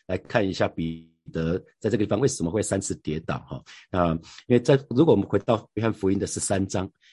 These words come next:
约翰福音的十三章的三十七节一直到三十八节，啊，当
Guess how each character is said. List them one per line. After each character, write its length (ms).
约 80
翰 40
福 100
音 120
的 40
十 140
三 220
章 180
的 60
三 280
十 60
七 260
节 220
一 60
直 100
到 140
三 180
十 100
八 200
节， 280
啊， 100
当 320